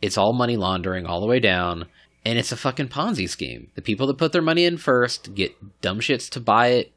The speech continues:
with Bitcoins and whatever on the front end, and then rapidly loses value, and then, oh no, you own a J peg of a shitty fursona that's worse than, like, a five dollar Y C H you get it from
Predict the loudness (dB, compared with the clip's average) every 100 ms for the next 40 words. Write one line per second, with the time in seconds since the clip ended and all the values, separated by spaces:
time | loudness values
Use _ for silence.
0 | -6 -4 -4 -8 _ -20 0 0 0 -4
1 | -4 -2 -4 -2 2 2 4 2 2 -2
2 | -4 0 2 2 0 -2 -2 -2 -4 -10
3 | -18 -18 -6 2 2 2 0 0 2 0
4 | 0 -2 0 4 6 6 4 2 0 0
5 | 0 2 4 4 4 4 4 2 0 2
6 | 2 2 2 2 0 -2 -2 -2 -2 -2
7 | -4 -2 -2 -2 -4 -6 -8 -4 -4 -4
8 | -8 -8 -6 -6 -6 -2 0 0 0 -2
9 | -2 -2 -2 -4 -4 -4 -4 -8 -6 -6
10 | -8 -14 -14